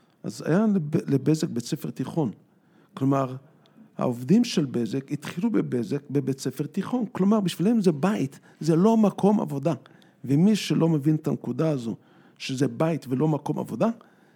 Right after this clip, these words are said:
יכול לעשות, אה, טעות חמורה מאוד בלהביא הסכם כוחני, "אני הבעלים, אני זה, אני זה", ולהפסיד את כל, את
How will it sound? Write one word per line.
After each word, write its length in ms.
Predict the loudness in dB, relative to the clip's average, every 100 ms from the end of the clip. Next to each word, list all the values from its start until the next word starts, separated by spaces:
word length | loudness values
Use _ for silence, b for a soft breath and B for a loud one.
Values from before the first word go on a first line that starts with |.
| b
יכול 400 | -6 -4 0 0
לעשות, 460 | 0 0 -2 -4 -6 -2
אה, 140 | -2 -2 -12 -8
טעות 300 | -2 0 0
חמורה 360 | -2 0 2
מאוד 300 | 2 2 2
בלהביא 340 | 2 -2 0 0
הסכם 280 | 0 -2 -2
כוחני, 480 | -2 -4 2 2 2 B B -2
"אני 180 | 2 2
הבעלים, 500 | 0 -4 0 0 2
אני 180 | 0
זה, 200 | -2 -2
אני 180 | 0 -2
זה", 140 | -2 -4 -6 _ b b b
ולהפסיד 380 | -4 -2 -4 -6
את 80 | -6
כל, 200 | -4 -2 -2
את 140 | -8